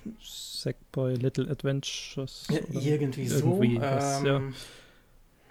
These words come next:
Speaker 2: was ich, äh, ich fand die, hießen die Spiele, wie hießen die denn früher? Little Big Planet, ne?
Speaker 1: Frü-,
Speaker 2: Nee.
Speaker 1: genau, früher waren es Little
Speaker 2: Doch.
Speaker 1: Big Planet.
Speaker 2: Genau, die fand ich immer ganz okay, aber einfach scheiße zu steuern und, äh, da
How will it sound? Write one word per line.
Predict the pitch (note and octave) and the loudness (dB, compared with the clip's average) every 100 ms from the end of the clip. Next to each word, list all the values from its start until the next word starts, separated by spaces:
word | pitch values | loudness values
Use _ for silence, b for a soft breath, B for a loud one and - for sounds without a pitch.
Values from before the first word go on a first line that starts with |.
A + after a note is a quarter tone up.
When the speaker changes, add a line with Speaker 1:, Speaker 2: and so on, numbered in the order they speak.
| B B B B - - | B B B B -14 -10
Speaker 2:
was | C#3+ B2+ B2 | -6 -6 -6
ich, | A#2+ B2+ | -4 -2
äh, | C3 B2+ | -2 -4
ich | - | -6
fand | C3+ C3 | -8 -6
die, | C#3+ C3 B2+ B2+ B2+ B2 A#2 - - _ _ - | -6 -4 -4 -2 -2 -4 -6 -14 -20 _ _ -18
hießen | D#3+ - | -12 -8
die | C#3+ | -8
Spiele, | - C3 C3+ | -8 -8 -8
wie | |
hießen | C#3 - | -10 -8
die | |
denn | D#3 | -8
früher? | C#3+ - G#3+ D#3+ - - - - | -8 -6 -6 -8 -12 -12 -10 -6
Little | F3 | -6
Big | D3 - | -4 -6
Planet, | - F3 C#3+ | -4 -2 -2
ne? | C#3+ F#3 | -4 -6
Speaker 1:
Frü-, | B3+ | -6
Speaker 2:
Nee. | B2+ B2 - | -4 -2 2
Speaker 1:
genau, | C3+ B2+ | 4 4
früher | B2+ - C3+ | 2 4 4
waren | D3 C#3+ | 6 2
es | - | 4
Little | C3 G3 | 4 4
Speaker 2:
Doch. | |
Speaker 1:
Big | - - | 4 0
Planet. | - C#3+ - B2+ - - B B B - - | 0 0 0 -4 -8 -10 B B B -10 -8
Speaker 2:
Genau, | C#3+ C3 | -2 -2
die | |
fand | B2 D#3+ C#3 | 0 -2 -2
ich | - | -2
immer | D#3 C#3+ C3+ | 0 2 2
ganz | C#3 C#3 | 0 -2
okay, | D#3 - D#3+ | -4 0 2
aber | D3 C3+ | 2 0
einfach | B2 C3+ | -2 -4
scheiße | - - - D3 - | -6 -6 -6 -6 -6
zu | - | -8
steuern | B2+ - C3+ C#3+ C3+ | -8 -4 -2 0 -2
und, | C3 B2 B2 C3 | -2 -2 -4 -4
äh, | B2+ B2+ B2 | -4 -4 -4
da | B2+ | -4